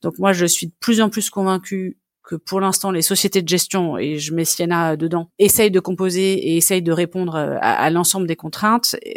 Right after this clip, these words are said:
Mais je suis de plus en plus convaincue qu'on ne va pas pouvoir répondre à l'ensemble des contraintes, qu'il va falloir qu'on fasse des choix, des choix assumés. Et c'est en faisant ces choix assumés qu'on va pouvoir créer de la valeur parce qu'on sera aligné avec les choix qu'on a faits. Ce qui veut dire à court terme qu'on risque de perdre des clients parce que c'est que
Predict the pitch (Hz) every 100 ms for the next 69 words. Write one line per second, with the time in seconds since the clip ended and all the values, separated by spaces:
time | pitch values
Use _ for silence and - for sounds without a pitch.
0 | - 165 170 160 170 - 160 190 180 -
1 | - - 175 170 - 165 156 160 269 285
2 | 190 170 147 - 151 165 - 165 147 151
3 | 156 156 151 - 147 208 247 - 165 165
4 | 165 175 - 156 156 156 147 - 233 -
5 | 165 - 185 165 - 190 - 170 196 320
6 | 302 170 - 185 170 - 202 208 190 -
7 | 175 170 175 175 165 _ - 156 151 180
8 | 180 - 196 170 156 151 247 - 175 -
9 | 165 - 165 - 214 220 208 202 - 160
10 | 156 160 - 175 165 147 147 196 277 -
11 | - - 240 233 202 226 190 190 - 196
12 | 180 170 - 175 165 202 - 165 170 165
13 | 156 - 196 349 202 - 165 - 160